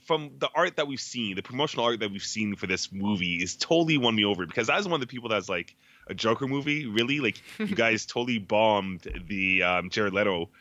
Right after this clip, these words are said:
Speaker 1: Joker."
Speaker 2: <laughs>
Speaker 1: The, the last thing I want right now is another Joker movie,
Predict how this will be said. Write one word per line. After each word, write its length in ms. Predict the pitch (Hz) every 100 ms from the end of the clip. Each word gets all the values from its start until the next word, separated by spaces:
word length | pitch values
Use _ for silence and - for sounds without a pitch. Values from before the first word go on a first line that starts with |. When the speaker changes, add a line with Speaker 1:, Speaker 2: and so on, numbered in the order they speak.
| - _
Speaker 1:
Joker." 500 | 135 104 160 226 220 160
Speaker 2:
<laughs> 40 |
Speaker 1:
The, 560 | 196 170 190 156 165 120 113
the 160 | 127
last 300 | 120 131 143
thing 80 | 123
I 40 |
want 220 | 110 107 98
right 160 | 101
now 280 | 101 101 101
is 100 | 101
another 280 | 98 101 95
Joker 360 | 87 98 -
movie, 400 | 90 85 78 82